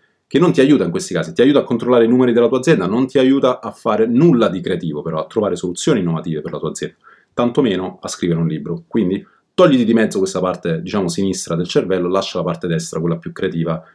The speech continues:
più da big picture, da, da visione generale, libera di agire, no?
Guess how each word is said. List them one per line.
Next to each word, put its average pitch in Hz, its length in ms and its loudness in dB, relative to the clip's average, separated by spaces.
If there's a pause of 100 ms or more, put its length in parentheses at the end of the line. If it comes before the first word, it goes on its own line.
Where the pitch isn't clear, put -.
(220)
più - 320 -4 (240)
da 87 140 -4
big 101 280 -4
picture, 82 440 -4
da, 85 420 -4
da 87 200 -6
visione 98 320 0
generale, 87 800 -2
libera 87 520 -2 (120)
di 90 100 -4
agire, 76 320 -6
no? 127 320 -4